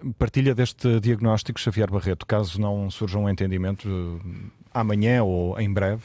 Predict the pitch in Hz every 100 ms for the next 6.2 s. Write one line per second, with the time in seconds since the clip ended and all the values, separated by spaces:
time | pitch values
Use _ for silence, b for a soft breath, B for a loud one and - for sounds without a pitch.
0 | - - 98 95 101 87 104 90 107 87
1 | - 110 98 95 B B B B B B
2 | 107 120 110 110 101 143 143 - 131 113
3 | 107 101 95 104 107 - 104 113 107 -
4 | 101 110 110 101 95 98 90 - - 98
5 | 98 92 98 - 92 98 - 98 90 85
6 | 101 -